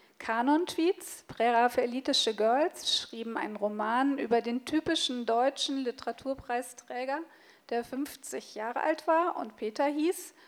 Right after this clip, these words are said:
um ihn nach Fertigstellung in die Mülltonne zu werfen, auf die sie vorher Kanon gesprayt hatten.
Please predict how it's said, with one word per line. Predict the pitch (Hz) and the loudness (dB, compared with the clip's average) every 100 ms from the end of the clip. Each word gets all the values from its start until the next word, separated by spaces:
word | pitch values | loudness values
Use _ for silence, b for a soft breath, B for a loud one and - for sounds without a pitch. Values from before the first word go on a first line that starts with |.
| b b | b b
um | 269 262 | -2 0
ihn | 269 | 2
nach | 240 240 | 0 -4
Fertigstellung | - 247 277 277 294 - - 247 247 262 262 285 B B B B | -2 2 2 0 -6 -6 -2 2 4 4 0 -6 B B B B
in | 254 | -4
die | 233 | -2
Mülltonne | 226 233 240 233 214 214 | 6 8 8 4 0 -6
zu | - 208 | -8 -2
werfen, | 220 240 254 311 330 B B B | 2 2 2 -2 -2 B B B
auf | 254 254 | -2 -2
die | 240 | -4
sie | 240 | -4
vorher | - 220 233 226 - - | -2 -2 0 0 -2 -12
Kanon | - 214 208 202 | -6 -6 -6 -8
gesprayt | 202 - - 185 - - | -6 -6 -8 -8 -10 -10
hatten. | - - - | -16 -14 -16